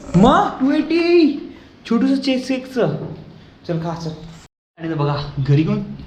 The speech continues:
आणि यांची मजा बघा, चीज केक घेऊन आलो माझ्यासाठी.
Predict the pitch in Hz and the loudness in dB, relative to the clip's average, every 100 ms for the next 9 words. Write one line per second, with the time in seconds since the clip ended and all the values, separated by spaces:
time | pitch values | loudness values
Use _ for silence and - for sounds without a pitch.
0 | - - - - - 135 156 151 143 180 | -16 -18 -20 -20 -14 -6 -2 -2 0 0
1 | 151 170 160 135 214 - - - - - | 2 2 2 0 -2 -6 -16 -20 -20 -16
2 | - 269 269 277 208 180 160 156 151 143 | 0 2 2 -2 2 2 2 0 -2 0
3 | 156 175 | 0 2